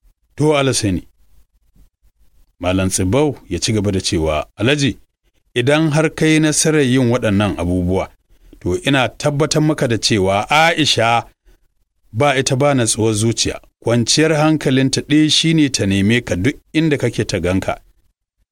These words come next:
To a wannan lokacin ina tabbatar maka ko da zaman dadiro ka ce ku yi da itan, ita da gidansu sai ko ka yi mata izini.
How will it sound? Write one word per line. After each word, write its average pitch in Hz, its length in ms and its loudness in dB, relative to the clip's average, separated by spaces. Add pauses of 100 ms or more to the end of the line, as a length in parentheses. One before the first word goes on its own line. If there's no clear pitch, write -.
(340)
To 107 140 -2
a 117 80 2
wannan 127 320 2
lokacin 196 680 2
ina 135 340 2
tabbatar 139 600 0
maka 143 500 0 (100)
ko 320 300 2
da 196 220 4
zaman 147 480 2
dadiro 143 520 2
ka 151 140 -4
ce 143 200 0
ku - 160 -2
yi 120 80 2
da 120 80 0
itan, 101 400 -2 (540)
ita 127 260 -2
da 131 120 0
gidansu 123 480 0
sai 170 220 0
ko 180 260 -2
ka 151 220 -4
yi 131 60 0
mata 117 280 -2
izini. 71 460 -6